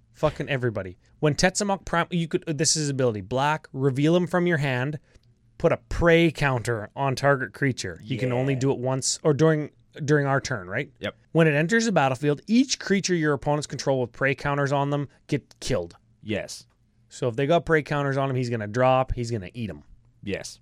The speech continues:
Speaker 1: Cool flavor.
Speaker 2: So you can make, like, a super cool Wrath that only gets the things that you wanna kill, or you can just pay a black to put a counter on one of your own dudes that you can then remove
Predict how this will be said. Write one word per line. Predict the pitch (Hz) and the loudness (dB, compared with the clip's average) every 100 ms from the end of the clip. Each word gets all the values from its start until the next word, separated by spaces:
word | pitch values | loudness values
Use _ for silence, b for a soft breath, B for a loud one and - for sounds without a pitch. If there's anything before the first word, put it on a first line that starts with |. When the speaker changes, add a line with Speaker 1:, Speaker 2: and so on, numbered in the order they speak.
| _ | _
Speaker 1:
Cool | 139 123 | -2 -2
flavor. | 110 95 - - _ | -2 -8 -10 -20 _
Speaker 2:
So | - | -4
you | 131 | -2
can | 135 131 | -2 0
make, | 135 | -2
like, | 131 113 | -4 -6
a | |
super | - 147 143 127 | -4 -4 -4 -6
cool | 131 135 117 | -4 -4 -4
Wrath | 101 107 143 - | -4 -2 -4 -4
that | 120 | -6
only | 117 117 | -6 -6
gets | 117 113 | -6 -6
the | 113 | -10
things | - 113 107 | -12 -12 -10
that | 98 | -12
you | 113 | -8
wanna | 113 110 104 | -6 -6 -8
kill, | - 120 156 185 - | -6 -2 -2 -4 0
or | 147 269 180 165 | 2 4 4 4
you | 139 | 0
can | 131 127 | -4 -6
just | 127 - | -8 -8
pay | 127 117 | -6 -4
a | |
black | 107 104 101 | -4 -6 -6
to | - | -10
put | - 98 | -10 -10
a | |
counter | - 107 104 95 | -8 -8 -8 -8
on | 92 | -8
one | 92 | -6
of | |
your | 92 98 | -4 -4
own | 98 | -4
dudes | 92 127 151 | -2 0 0
that | 123 | -2
you | 107 | -6
can | 104 | -6
then | 95 90 | -8 -8
remove | 95 101 151 233 175 170 170 | -8 -6 -4 -2 -2 -2 -6